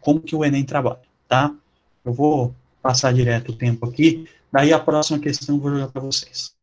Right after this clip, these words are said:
Então, aqui tem as alternativas. Agora,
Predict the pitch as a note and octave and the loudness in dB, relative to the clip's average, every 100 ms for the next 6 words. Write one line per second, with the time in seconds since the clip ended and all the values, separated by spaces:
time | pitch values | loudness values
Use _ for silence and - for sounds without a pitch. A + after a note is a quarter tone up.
0 | _ _ _ _ _ _ _ _ _ _ | _ _ _ _ _ _ _ _ _ _
1 | _ _ _ _ _ _ _ _ _ _ | _ _ _ _ _ _ _ _ _ _
2 | _ _ _ _ - F3+ F#3 D3+ C#3+ C3+ | _ _ _ _ 0 2 2 2 2 2
3 | B2+ B2+ C#3+ D3 F3+ F3+ F3+ - D3 D3 | 2 2 2 4 4 4 4 0 0 4
4 | D#3+ B2+ A2+ | 4 4 -2